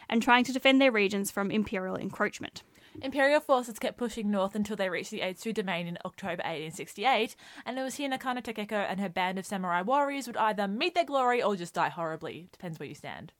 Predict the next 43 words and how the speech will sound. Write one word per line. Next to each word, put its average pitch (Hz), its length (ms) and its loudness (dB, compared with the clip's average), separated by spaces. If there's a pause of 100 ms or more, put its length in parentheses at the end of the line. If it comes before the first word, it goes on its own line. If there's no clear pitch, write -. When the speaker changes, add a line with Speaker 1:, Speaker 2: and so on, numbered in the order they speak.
Speaker 2:
Spoilers. - 460 -6 (640)
Though 262 220 6
the 320 80 2
Aizu 269 300 2
domain 214 320 2
usually 208 240 0
kept - 240 -8
quite 196 240 -4
a 196 40 -6
large 170 200 -2
standing 170 420 -6
army, 233 480 2
their 196 220 0
numbers 202 320 0
had 190 80 -4
been 196 100 -2
depleted 180 380 -6
by 165 140 0
the 175 100 -8
fighting 170 300 -6
in 160 120 -8
Kyoto 214 420 -4
and 175 280 -2
holding 180 340 -4
back 165 240 -6
imperial 170 400 -8
forces 208 460 -4
as 175 160 -2
they 175 100 -4
pressed 147 400 -10
northwards. 196 560 -4 (480)
In 254 100 -2
October 262 360 2
eighteen 269 280 0
sixty-eight, 208 540 -4
the 208 120 -4
Aizu 214 360 -2
were 220 80 2
besieged 196 500 -4
in 196 80 -4
their 185 120 -4
main 165 200 -4
castle, 160 440 -10